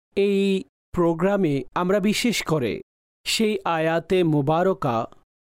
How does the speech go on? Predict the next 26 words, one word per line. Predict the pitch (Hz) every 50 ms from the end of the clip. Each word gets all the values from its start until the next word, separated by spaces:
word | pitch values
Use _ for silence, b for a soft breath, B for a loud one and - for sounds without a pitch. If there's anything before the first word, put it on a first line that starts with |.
| -
কুরআনে | - 190 170 165 170 185 202 208
মাজিদ | 202 208 196 165 196 208 -
ফুরকানে | - - 180 175 160 - 185 180 180 190 190
হামিদে | 147 127 156 151 170 185 196 196 147 147 139 135 139 - - _ _ - -
সেই | - - - - 226 220 185 175 165 165 170 -
আল্লাহ | - 175 170 165 165 180 196 208
রব্বুল | 202 208 180 170 185 202 190
আলামিনের | - 190 185 185 190 185 185 185 190 196 185 180 170 -
আহকাম, | - - 147 - - - - - 190 185 165 131 113 113 117 135 - - _ _ _ _ _ _ _ _ _ -
যা | 180 190 196
আপন | 208 185 175 - - 220 220 208
প্রিয় | - - 214 202 190
হাবিব | 160 139 170 160 151 190 214 208
সাল্লাল্লাহু | - - - 196 190 180 170 160 170 180 180 170 190
আলাইহি | 196 156 165 170 180 196 160 - 262 269
ওয়া | 269 220 202 190
আলিহি | 180 180 165 170
ওয়াসাল্লামকে | 165 156 160 - - - 233 240 214 180 156 147 139 - 131 113 110 110 - _ _ _ _ _ _ _ _ -
কুল | 202 196 220 269 285 269
বলে | 190 170 170 156 151 156 160 180 208 - - - _ _ _ -
আল্লাহ | 170 175 175 170 175 180 196 185 151 127 120 - - _ _ _ _ _ - -
ইরশাদ | 233 202 - - 170 151
করেছেন | - 147 139 139 135 - 165 180 214 285 - _ _ _
যে, | - 139 165 190 165
"হে | 123 - 180 185 208 254
মাহবুব, | 240 214 170 151 156 147 139 156 175 208 190